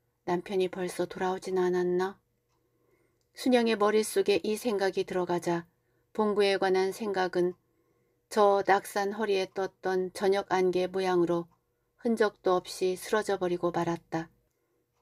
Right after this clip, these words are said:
그래서 순영은 안으로 뛰어 들어가는 대로 유모의 품에 안긴 영식을 빼앗아 안고 미친 듯이 뺨을 비비고 입을 맞추었다.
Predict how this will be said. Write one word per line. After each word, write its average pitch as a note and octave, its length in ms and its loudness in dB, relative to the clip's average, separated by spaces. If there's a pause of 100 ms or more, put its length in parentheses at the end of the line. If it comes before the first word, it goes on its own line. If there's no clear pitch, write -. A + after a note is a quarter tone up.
(440)
그래서 G#3+ 440 2
순영은 G3 580 -2
안으로 F#3+ 560 2
뛰어 G#3 300 -2
들어가는 G3 520 -2
대로 E3+ 340 2 (400)
유모의 G#3 440 0
품에 G3 240 -2
안긴 F#3 420 2
영식을 F#3 500 0
빼앗아 G#3 360 -4
안고 F3 440 -2 (460)
미친 G3+ 400 -2
듯이 F#3+ 420 0
뺨을 G3 400 0
비비고 F3 520 0 (340)
입을 G3+ 300 0
맞추었다. F3 720 -4